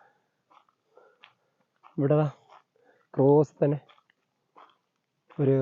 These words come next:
മരം. വീഡിയോ പിടിക്കണം, ശ്രദ്ധിക്കുകയും വേണം. അങ്ങനത്തെ ഒരു കണ്ടീഷൻ,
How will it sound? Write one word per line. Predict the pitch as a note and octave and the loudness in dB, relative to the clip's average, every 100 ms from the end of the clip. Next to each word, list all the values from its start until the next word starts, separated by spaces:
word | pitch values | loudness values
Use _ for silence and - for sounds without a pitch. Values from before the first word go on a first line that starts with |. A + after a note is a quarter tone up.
| B2 | -2
മരം. | B2 C3 B2+ - _ _ _ _ _ _ _ _ _ _ _ _ _ _ _ C#3+ | -4 -6 -8 -20 _ _ _ _ _ _ _ _ _ _ _ _ _ _ _ 0
വീഡിയോ | C#3+ E3 F3+ | 4 4 4
പിടിക്കണം, | F3+ E3+ D#3 | 2 0 0
ശ്രദ്ധിക്കുകയും | C#3+ C3 C#3 E3 | 0 0 0 0
വേണം. | D3 C3+ | 0 -2
അങ്ങനത്തെ | D3 C#3+ D#3 | -4 -4 -6
ഒരു | - _ _ _ _ _ _ E3 | -8 _ _ _ _ _ _ -8
കണ്ടീഷൻ, | C3 C3 | -6 -4